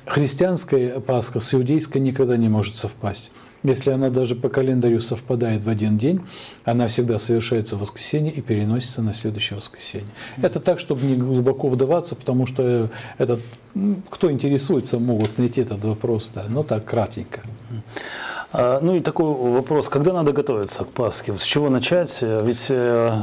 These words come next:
Speaker 2: существуют самые разные, будем говорить, м, такие поверья, то есть за неделю, за какой-то другой период времени.
Speaker 1: Вы знаете, э, как я уже сказал в самом начале,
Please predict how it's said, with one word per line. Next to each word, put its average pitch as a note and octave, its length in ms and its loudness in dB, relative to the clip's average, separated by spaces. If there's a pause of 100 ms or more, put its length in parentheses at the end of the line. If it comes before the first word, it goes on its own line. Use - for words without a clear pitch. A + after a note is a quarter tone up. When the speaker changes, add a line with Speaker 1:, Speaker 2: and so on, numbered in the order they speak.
(120)
Speaker 2:
существуют A#2+ 480 0
самые B2+ 360 2
разные, A2 560 2
будем G#2+ 380 -2
говорить, A2 520 0
м, G#2+ 260 -2
такие A#2 240 -2
поверья, B2 520 2
то - 140 -10
есть - 300 -8
за A2 220 0
неделю, A2 580 0 (240)
за G2+ 440 -4
какой-то G#2+ 300 -4
другой G#2+ 300 2
период G#2+ 580 -4
времени. G2 440 -6 (1300)
Speaker 1:
Вы B2+ 80 0
знаете, C3+ 380 2
э, C3 200 0
как A#2+ 220 -2
я C3 100 4
уже B2 160 2
сказал B2 480 0
в - 40 -2
самом A#2 220 0
начале, A#2 500 0